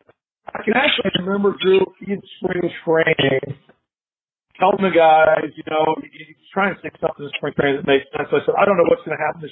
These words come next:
year. I just know it's gonna be incredibly, it's gonna be incredibly worth it. It's gonna take all of us, and it's gonna be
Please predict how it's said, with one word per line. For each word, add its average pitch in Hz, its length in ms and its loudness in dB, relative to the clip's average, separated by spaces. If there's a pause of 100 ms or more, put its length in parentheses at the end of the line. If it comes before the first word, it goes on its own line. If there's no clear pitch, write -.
year. 160 80 0
I 147 80 2
just - 160 -14
know 160 80 2
it's 151 160 -4
gonna 151 80 -10
be 135 160 -6
incredibly, 165 560 2 (480)
it's - 80 -10
gonna 170 240 -4
be 165 80 -2
incredibly 185 720 -2
worth 160 400 4
it. - 160 -2 (540)
It's 156 160 -2
gonna 170 180 0
take 165 160 2 (140)
all 180 200 4
of 135 120 -8
us, 147 200 -2
and 156 140 -8
it's - 100 -20
gonna 156 200 -8
be 139 100 0